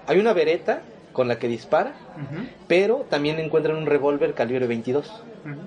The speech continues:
Speaker 1: Es, eh, de-, se desconoce, también, ya saben, ¿no? Hay especulaciones de dónde diablos consiguió las armas.
Speaker 2: Ujú.
Speaker 1: Unas dicen, unos dicen que, eh, lo consiguió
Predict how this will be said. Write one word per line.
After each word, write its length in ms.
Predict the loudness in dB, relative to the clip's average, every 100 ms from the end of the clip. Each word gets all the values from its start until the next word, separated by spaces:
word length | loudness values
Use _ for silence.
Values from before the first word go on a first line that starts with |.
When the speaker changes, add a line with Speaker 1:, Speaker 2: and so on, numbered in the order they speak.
| -18 -20 -6
Speaker 1:
Es, 260 | -6 -6 -8
eh, 200 | -8 -8 -2
de-, 100 | -2
se 140 | 0
desconoce, 640 | -2 0 0 2 0 -2
también, 400 | 0 -2 -2 -2 -4
ya 100 | -4
saben, 260 | -4 -8
¿no? 100 | -12 -12 -18 -14 -2
Hay 160 | -2
especulaciones 680 | 0 -4 0 -2 0 0 2
de 140 | 0
dónde 480 | 2 0 0 0 -2
diablos 380 | 2 0 0 -2
consiguió 760 | -6 -6 -8 -6 0 2 0 -2
las 260 | -6 -6 0
armas. 420 | 0 0 -6 -18 -14
Speaker 2:
Ujú. 120 | -4 0
Speaker 1:
Unas 180 | 0
dicen, 360 | -2 -6 -4 -4
unos 240 | 0 0 0
dicen 340 | -4 -4 -4
que, 280 | -2 -4 -4 -8 -20 -20 -8
eh, 180 | 0 0
lo 160 | 0 0
consiguió 880 | -2 -2 -8 -8 0 4 4 2